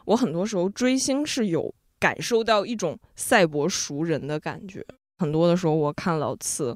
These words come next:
我会觉得，哇，我真的不是馋他们身子，我是馋他们工作。<laughs> 我，我会很羡慕他们的工作氛围，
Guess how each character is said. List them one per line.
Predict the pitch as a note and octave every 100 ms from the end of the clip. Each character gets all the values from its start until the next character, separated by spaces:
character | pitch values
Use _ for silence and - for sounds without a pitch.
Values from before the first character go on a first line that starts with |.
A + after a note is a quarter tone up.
| - _ -
我 | F#3+ F3
会 | E3+ C#4+ C#4 F#3+
觉 | - C#3 D#3+ E3
得， | F#3+ F3
哇， | F3 F3
我 | E3 D3
真 | - A3
的 | A3
不 | F#3+
是 | E3+ G#3+ F#3
馋 | - D3+ D#3
他 | G3+
们 | F#3+
身 | F3 G3 F#3+
子， | F#3+
我 | D#3+
是 | E3
馋 | E3+ - D3+
他 | F#3+ A#3
们 | G3
工 | A#3 A3+ A#3+
作。 | D4+ C4 - - -
<laughs> | _ _ _
我， | - C4+
我 | F3+
会 | B3 C4
很 | F3
羡 | D3 - A#3
慕 | G#3 D3
他 | D#3 E3+
们 | F3 D#3
的 | A2+ C2+ - - - _
工 | - C#4+
作 | D4
氛 | - D#4+ G3+
围， | -